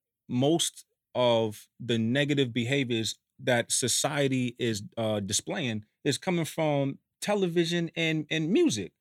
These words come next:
And, and the people are duplicating it. And the, the problem with hip hop, I believe, is it's not enough positive. So if I'm a, if I'm a man, if I have children, if I've loved, if I've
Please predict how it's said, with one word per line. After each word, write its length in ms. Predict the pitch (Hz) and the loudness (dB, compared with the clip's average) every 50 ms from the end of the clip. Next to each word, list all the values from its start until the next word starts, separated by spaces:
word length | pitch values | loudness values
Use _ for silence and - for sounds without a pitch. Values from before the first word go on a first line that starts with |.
| _ _ _ _ _ _ _ _ | _ _ _ _ _ _ _ _
And, 160 | - 151 147 143 | -2 0 0 2
and 180 | 135 151 151 | 2 2 2
the 60 | 156 | 2
people 360 | 147 - 208 208 - 190 165 147 | 0 0 -2 -2 0 0 0 0
are 40 | |
duplicating 720 | 131 117 110 196 220 - 170 147 - - 143 120 127 131 | 0 2 0 0 0 0 -2 -4 -2 0 -2 0 0 0
it. 140 | 127 127 - - | -2 -2 -4 -4
And 280 | 123 123 120 117 117 - - - _ - | -4 -4 -2 -4 -4 -6 -10 -20 _ -12
the, 180 | 127 120 120 | -6 -6 -6
the 140 | 107 - 110 | -4 -4 -8
problem 380 | 101 - 165 160 156 156 143 127 | -4 0 0 0 2 0 0 0
with 180 | 123 117 113 123 | 0 0 0 0
hip 200 | 165 233 - - | 0 0 0 -2
hop, 200 | - 117 110 104 _ - | -4 -4 -4 -4 _ -4
I 120 | - 165 156 | -2 0 0
believe, 360 | 127 117 117 113 113 107 104 | 0 0 -2 0 -2 -2 -2
is 200 | 110 107 104 107 | -2 -4 -4 -6
it's 100 | 107 101 | -6 -6
not 180 | 117 120 120 113 | -6 -4 -4 -2
enough 280 | 110 104 104 98 _ | -4 -4 -4 -6 _
positive. 500 | - - 156 151 117 98 92 82 71 71 _ _ _ _ _ _ _ | -6 -4 -4 -4 -4 -6 -8 -12 -14 -20 _ _ _ _ _ _ _
So 320 | - - - - 131 120 120 127 | -8 -4 0 2 2 2 2 0
if 180 | 123 113 - | -4 -4 -2
I'm 160 | 170 175 156 | -2 0 0
a, 120 | 135 117 113 - | 0 -2 -2 -4
if 140 | 127 - - | -6 -4 -4
I'm 140 | 180 151 123 | -2 -2 0
a 60 | 110 | 0
man, 500 | 104 110 143 156 143 120 110 104 101 104 _ _ _ _ - | 0 2 2 4 4 4 2 0 -2 -6 _ _ _ _ -12
if 160 | - - - | -10 -4 -2
I 60 | 135 131 | 0 2
have 220 | 135 123 110 101 | 2 2 0 0
children, 560 | 101 - - 135 127 123 113 117 120 117 117 _ _ - | -2 -2 0 0 0 0 -2 -4 -6 -6 -8 _ _ -12
if 180 | - 98 - - | -10 -8 -2 0
I've 200 | 135 123 110 98 | 0 0 0 0
loved, 460 | 104 110 117 120 120 120 120 107 101 | 0 0 2 2 4 2 2 0 -2
if 160 | 110 104 - | -4 -4 -4
I've 260 | - 113 110 104 - | -4 -4 -4 -4 -6